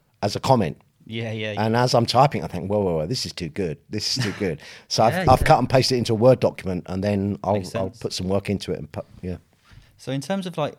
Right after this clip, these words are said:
Speaker 2: w-, do, do you find that people misunderstand you quite a lot because of the way that you,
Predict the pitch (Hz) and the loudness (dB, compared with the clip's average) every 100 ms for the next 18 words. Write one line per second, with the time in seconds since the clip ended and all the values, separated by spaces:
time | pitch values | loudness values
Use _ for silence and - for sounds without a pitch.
0 | - 113 - - - - - - 110 147 | -16 -20 -20 -20 -20 -16 -14 -14 -12 -10
1 | - 147 139 127 139 135 120 123 131 113 | -4 -2 -2 -4 -8 -8 -8 -6 -6 -8
2 | - 123 104 107 - 50 76 - 101 98 | -6 -6 -8 -12 -16 -16 -16 -16 -16 -16
3 | 87 98 98 95 90 73 92 90 | -14 -12 -12 -12 -14 -14 -14 -14